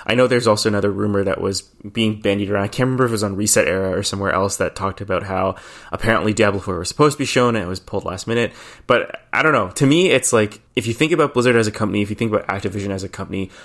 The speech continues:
clearly, clearly, based on the amount of money they've made from Diablo three, they are going to be working on a Diablo four. But like, I, I don't think, like, to me, this, this outrage, or not outrage, this, like, discontent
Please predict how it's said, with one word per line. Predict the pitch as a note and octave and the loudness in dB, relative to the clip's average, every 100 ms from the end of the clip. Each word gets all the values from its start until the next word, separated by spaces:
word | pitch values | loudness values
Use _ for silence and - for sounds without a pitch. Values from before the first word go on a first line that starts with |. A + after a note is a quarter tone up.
| - | -10
clearly, | - - F#3 C#3 F#2+ - - | -2 4 6 4 -2 -8 -8
clearly, | - G3 A#3 A#3+ G3 G#2+ F2 | -4 0 4 4 4 0 -4
based | B2 C3 C3 | 0 2 2
on | |
the | A#2+ | 0
amount | A2+ A2+ | 2 2
of | A2 | 2
money | G#2+ G#2 | 2 2
they've | G#2 G2 | 0 -2
made | G#2 G2+ | -4 -4
from | G2+ | -6
Diablo | G2 F#2+ F#2+ F#2+ | -2 -2 -2 -4
three, | - G2 F#2 - - - - | -4 -2 -2 -6 -18 -20 0
they | B2 | 4
are | C3+ | 4
going | A2 C3 C3+ A#2+ | 4 2 2 0
to | |
be | G#2+ | -2
working | G2 G2+ G#2 G2 | 0 0 0 -2
on | G2+ G2+ | -2 -4
a | |
Diablo | F#2 F#2 F#2 F#2+ | -2 -2 0 -2
four. | F#2 - F2+ - - - - _ | -2 0 0 -2 -18 -20 -20 _
But | - A2 F#2+ - - A#2 - - - | 2 2 2 -10 -12 -10 -10 -12 0
like, | B2+ - - - | 0 0 -6 -2
I, | B2+ | 0
I | C#3 | 0
don't | A#2 C#3+ D#3 | 2 0 0
think, | - C#3 A2+ - - | 0 0 0 -2 -2
like, | A#2+ - | -2 0
to | D#3 | 2
me, | C#3+ F#3 | 4 4
this, | G3 - | 2 0
this | C#3 C#3 - - _ - | 0 0 0 -6 _ 0
outrage, | A2 A2 A#2+ D3+ E3+ D#3+ | 0 0 -6 -6 -6 -2
or | C#3 | 2
not | D#3+ C3 | 2 2
outrage, | A2 F#2 F#2+ | 0 0 0
this, | C3 - | 2 2
like, | A#2+ - - | 0 -2 -2
discontent | C3 B2 - A2 - F#2+ G#2 - | 0 0 -2 -2 -2 -2 -2 -2